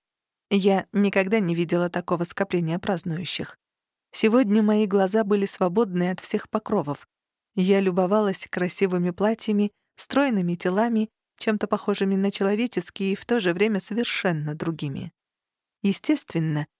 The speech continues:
я запоминала увиденное, приберегая для живописной комнаты. Моё появление рядом с верховным правителем вызвало шквал улыбок и любопытных взглядов. Тамлин предостерегающе зарычал,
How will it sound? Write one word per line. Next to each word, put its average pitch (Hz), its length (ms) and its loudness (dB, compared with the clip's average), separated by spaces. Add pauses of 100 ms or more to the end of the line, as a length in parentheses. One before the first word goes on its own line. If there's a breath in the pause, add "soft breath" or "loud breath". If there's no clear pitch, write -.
(180)
я 180 240 2
запоминала 214 640 0
увиденное, 175 720 0
приберегая 185 680 0
для 180 200 -2
живописной 196 600 -2
комнаты. 135 540 -6 (840)
Моё 208 300 4
появление 180 800 2
рядом 175 380 0
с - 100 -8
верховным 170 560 -2
правителем 165 840 -4
вызвало 175 500 0
шквал 180 520 -2
улыбок 240 540 0 (360)
и 214 140 4
любопытных 262 680 0
взглядов. 165 720 -2 (640)
Тамлин 226 480 4
предостерегающе 220 960 0
зарычал, 233 640 -2